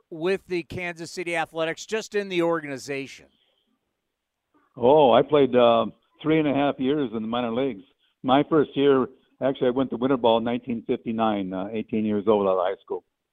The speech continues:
Speaker 1: The reason why I bring
Speaker 2: Yeah.
Speaker 1: that up, I wonder if you ever had any interaction. My grandfather was Bob Elliott, who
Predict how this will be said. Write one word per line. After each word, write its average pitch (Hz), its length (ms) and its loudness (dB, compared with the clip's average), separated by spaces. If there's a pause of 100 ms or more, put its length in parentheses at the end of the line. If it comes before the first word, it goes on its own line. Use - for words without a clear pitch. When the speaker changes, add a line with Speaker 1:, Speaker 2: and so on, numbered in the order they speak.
(460)
Speaker 1:
The 147 80 -12
reason 311 280 -4
why 320 100 2
I 254 40 2
bring 208 320 0
Speaker 2:
Yeah. 196 140 2
Speaker 1:
that 190 40 0
up, 208 200 0
I 185 80 2
wonder 220 240 -2
if 190 80 -10
you 208 100 -2
ever 208 200 -2
had 185 140 -2
any 190 240 -8
interaction. 175 560 -2
My 175 160 -4
grandfather 196 640 -4
was 156 160 -10
Bob 170 340 0
Elliott, 156 520 -4
who 143 440 -8